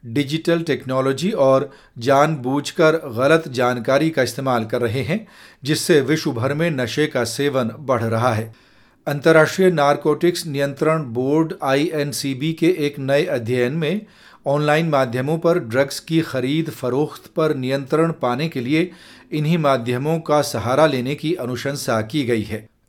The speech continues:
इनमें लोकप्रिय ऑनलाइन मंचों पर नशे के विरुद्ध मुहिम चलाने व सलाह मशवरा मुहैया कराने का उपाय प्रमुख बताया गया है।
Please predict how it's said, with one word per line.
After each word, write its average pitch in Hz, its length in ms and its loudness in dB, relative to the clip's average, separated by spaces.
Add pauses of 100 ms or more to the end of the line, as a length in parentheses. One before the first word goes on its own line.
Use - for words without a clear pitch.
इनमें 160 400 4
लोकप्रिय 165 540 4
ऑनलाइन 151 520 2
मंचों 139 380 2
पर 175 280 4
नशे 135 360 2
के 165 140 2
विरुद्ध 135 380 0
मुहिम 143 340 -2
चलाने 131 540 0
व 147 300 2
सलाह 143 440 4
मशवरा 135 520 0
मुहैया 135 380 2
कराने 131 480 -2
का 131 200 0
उपाय 117 440 2
प्रमुख 131 460 -4 (100)
बताया 123 380 2
गया 104 200 0
है। 113 220 -6